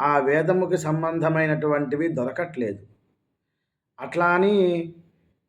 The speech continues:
అవి లేవు కాబట్టి, మనకి కనబడట్లేదు కాబట్టి ఆ శాఖలు లేవంటామా?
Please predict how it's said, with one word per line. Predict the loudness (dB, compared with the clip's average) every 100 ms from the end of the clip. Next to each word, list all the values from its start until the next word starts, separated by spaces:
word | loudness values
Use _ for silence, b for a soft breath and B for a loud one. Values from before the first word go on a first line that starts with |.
| -4
అవి | 0 2 4 4 2 0
లేవు | 2 4 6 4
కాబట్టి, | 4 4 2 4 6 8 6 0
మనకి | -2 0 0 0 0 0
కనబడట్లేదు | -2 -2 0 0 0 0 4 4 4
కాబట్టి | 2 2 2 -2 -2 -2 -2 -2 -4
ఆ | -4
శాఖలు | -4 -4 -4 0 0
లేవంటామా? | 2 0 0 -2 -2 -4